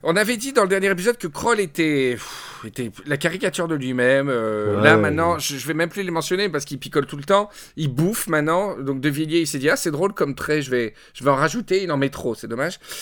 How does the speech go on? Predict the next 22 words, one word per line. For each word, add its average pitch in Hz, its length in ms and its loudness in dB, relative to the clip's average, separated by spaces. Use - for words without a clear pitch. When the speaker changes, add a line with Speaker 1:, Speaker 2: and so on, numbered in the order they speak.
Speaker 1:
Euh, 127 480 6
et, 170 240 2
euh, 165 180 2
et 160 240 -4
Kroll 240 320 0
lui 202 100 -4
fait 196 160 0
encore : « 185 400 2
Ah 170 140 10
là 151 100 6
là, 156 160 6
tu 151 140 -6
vois, 175 100 2
je - 80 -4
t'avais 160 220 2
dit 202 160 -8
que - 60 -4
ce 175 140 -2
serait 165 280 -2
pourri 160 340 -2
comme 147 160 -2
opération. 139 580 0